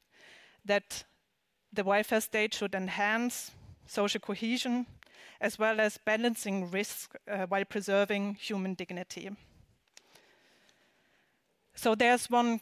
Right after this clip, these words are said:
kind of basic understanding of welfare that is providing for basic needs, maybe, uh, the most, um, basic one, uh, of, of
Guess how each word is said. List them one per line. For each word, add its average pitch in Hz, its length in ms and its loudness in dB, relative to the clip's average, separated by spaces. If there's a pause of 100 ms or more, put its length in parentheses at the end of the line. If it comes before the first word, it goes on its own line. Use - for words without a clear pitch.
kind 226 220 0
of - 160 -6
basic 254 380 2
understanding 202 720 0
of 180 180 -6
welfare 202 440 2
that 190 140 -2
is 196 140 -2
providing 196 640 -4
for 185 420 -4 (180)
basic 196 380 -6
needs, 202 480 -8
maybe, 185 400 -6
uh, 185 120 -6 (340)
the 190 80 -2
most, 185 540 -6 (360)
um, 180 500 -4 (680)
basic 196 340 -6
one, 226 200 2
uh, 220 240 2
of, - 300 -4
of - 260 -6